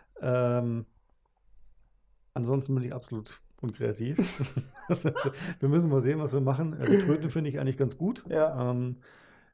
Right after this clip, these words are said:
Speaker 1: die, ich weiß nicht, wie sich das audiotechnisch abbildet, ob wir dann,
Speaker 2: Äh, das, äh,
Speaker 1: äh,
Speaker 2: wir,
Speaker 1: Rechnung
Speaker 2: wir melden
Speaker 1: bekommen vom
Speaker 2: kurz einen,
Speaker 1: Ohrenarzt oder so.
Speaker 2: vielleicht das direkt einen Disclaimer am Anfang einspielen müssen, dass die Leute jetzt bitte ihre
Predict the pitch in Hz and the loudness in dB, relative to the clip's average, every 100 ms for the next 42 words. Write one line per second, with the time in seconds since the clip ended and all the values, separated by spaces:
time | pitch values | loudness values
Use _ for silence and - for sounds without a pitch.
0 | _ 139 - 147 104 135 135 127 131 135 | _ -14 -10 -10 0 2 2 0 -2 -4
1 | 131 131 139 117 113 110 135 - 143 151 | -2 -2 -2 -2 -4 -6 -6 -2 -2 -2
2 | 143 - 107 127 120 113 110 110 104 107 | -6 -10 -10 -6 -4 -4 -4 -6 -8 -6
3 | 107 107 - - 107 104 101 104 110 - | -4 -6 -8 -12 -10 -10 -10 -12 -10 -10
4 | - - - 123 120 147 139 147 160 - | -10 -12 -12 -6 2 4 6 4 4 4
5 | 135 135 131 131 139 147 143 147 131 120 | 4 2 4 2 2 -2 -2 -2 -2 2
6 | 135 143 147 151 147 - 135 156 135 151 | 2 2 0 -2 -2 -2 -2 -2 -4 -6
7 | 147 160 139 139 131 127 139 147 135 120 | -4 -4 -2 -4 -6 -8 -6 -6 -6 -6
8 | 143 - 123 123 127 - - 117 120 117 | -8 -6 -4 -4 -8 -14 -12 -10 -8 -10
9 | 117 _ _ _ _ _ _ 117 110 - | -12 _ _ _ _ _ _ -10 -10 -8
10 | 113 117 113 113 - 117 107 - 101 101 | -6 -4 -6 -8 -10 -10 -8 -8 -8 -8
11 | 101 | -10